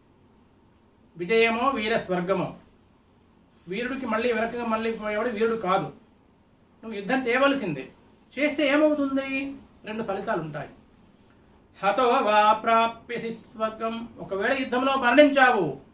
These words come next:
వీర స్వర్గము, స్వర్గాన్ని అలంకరిస్తావు. "జిత్వా వా భోక్షసే మహీం", ఒకవేళ గెలిచావనుకో,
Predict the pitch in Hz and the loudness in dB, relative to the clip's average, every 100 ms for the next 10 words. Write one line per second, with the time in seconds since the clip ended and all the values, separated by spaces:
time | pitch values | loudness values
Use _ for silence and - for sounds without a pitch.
0 | _ - 226 240 233 226 226 208 202 180 | _ -10 -4 -2 -2 -2 -2 -2 -2 -2
1 | 190 208 220 208 196 190 185 - 180 160 | -2 -2 -2 0 0 -2 -4 -6 -6 -4
2 | 165 135 - _ _ _ _ _ - _ | -4 -8 -12 _ _ _ _ _ -20 _
3 | - - - _ _ _ _ 180 - 262 | -20 -20 -20 _ _ _ _ -16 -4 4
4 | 262 285 220 220 220 175 196 190 - 226 | 8 8 8 8 8 4 0 -2 -4 -2
5 | 220 226 226 196 214 233 202 196 240 277 | 2 2 2 -2 -4 -6 -8 -2 2 2
6 | 214 247 277 294 285 277 208 143 | 2 2 6 6 6 2 -2 -2